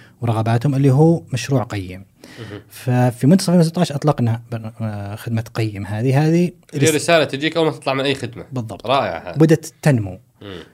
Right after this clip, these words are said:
Speaker 1: يعني وصلنا قبل فترة قريبة إلى واحد وخمسين خدمة من خدمات وزارة العدل، وما زلنا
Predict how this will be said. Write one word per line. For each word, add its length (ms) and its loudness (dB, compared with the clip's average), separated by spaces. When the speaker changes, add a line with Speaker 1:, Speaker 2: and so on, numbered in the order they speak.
Speaker 1:
يعني 120 -4
وصلنا 460 4
قبل 300 0
فترة 240 -2
قريبة 580 0
إلى 80 2
واحد 220 2
وخمسين 380 0
خدمة 340 -4
من 80 -6
خدمات 320 -4
وزارة 240 -8
العدل، 320 -4
وما 200 6
زلنا 440 4